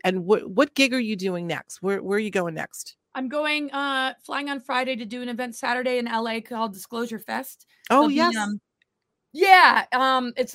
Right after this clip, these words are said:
Speaker 2: an amazing event that they put on. Musicians, uh, workshops and speakers, uh, Jimmy Church, Brad Olson,
Speaker 1: Yeah.
Speaker 2: myself, Adam Apollo, um,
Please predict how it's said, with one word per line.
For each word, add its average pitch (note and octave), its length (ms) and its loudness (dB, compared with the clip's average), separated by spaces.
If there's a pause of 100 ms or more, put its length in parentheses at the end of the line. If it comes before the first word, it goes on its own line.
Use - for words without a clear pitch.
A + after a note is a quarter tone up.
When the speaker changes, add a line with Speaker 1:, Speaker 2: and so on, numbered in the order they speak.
Speaker 2:
an A#3 80 0
amazing A#3 380 -2
event G#3+ 240 -4
that G3 80 -16
they G#3+ 80 -6
put A3+ 160 -6
on. G#3+ 240 0 (520)
Musicians, A#3 880 -2 (560)
uh, G3+ 140 2
workshops A3 580 2
and F3 100 -16
speakers, G#3+ 800 -4
uh, G3+ 220 4
Jimmy A#3+ 280 -4
Church, A#3 400 0
Brad G#3+ 220 4
Olson, A3 460 -2
Speaker 1:
Yeah. A3 40 -4
Speaker 2:
myself, F#3+ 540 0 (120)
Adam A3+ 220 4
Apollo, A3 580 0 (540)
um, G3+ 500 0